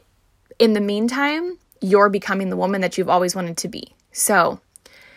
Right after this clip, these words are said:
that's what I wanted to share with you guys today. Kept it under twenty minutes. I am going to go and get some work done and make some lunch. Uh, it has been a minute since we've been here. So I hope this episode speaks to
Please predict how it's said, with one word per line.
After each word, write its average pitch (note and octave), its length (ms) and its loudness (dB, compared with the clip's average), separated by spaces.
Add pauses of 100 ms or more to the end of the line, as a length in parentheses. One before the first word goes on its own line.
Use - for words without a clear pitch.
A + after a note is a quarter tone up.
(380)
that's C4+ 200 6
what D4 80 0
I C4+ 80 6
wanted C4 180 2
to C4+ 60 2
share A#3+ 220 4
with B3 160 -2
you B3 100 2
guys A#3+ 300 2
today. A3 440 2
Kept D4 300 2
it C4 80 6
under B3 220 6
twenty A#3 340 2
minutes. G3 640 0
I G3+ 180 4
am A3 140 0
going G3+ 320 0
to - 80 -6
go G3+ 300 2
and F#3 200 -6
get F3+ 160 -2
some F#3+ 200 -6
work G3+ 240 0
done F4 360 2
and G3 200 -4
make F#3 180 -4
some F3+ 240 -4
lunch. B3 400 2 (140)
Uh, F#3+ 260 6
it A#3 140 0
has A3+ 160 2
been F#3+ 160 2
a E3 60 -8
minute G#3 420 -4
since - 420 -6
we've G3+ 200 -2
been F#3 180 2
here. F#3 400 -2
So D#3+ 340 0 (500)
I A3+ 40 -4
hope C4 180 6
this A#3 240 0
episode G3+ 500 2
speaks - 440 -8
to F3 460 -2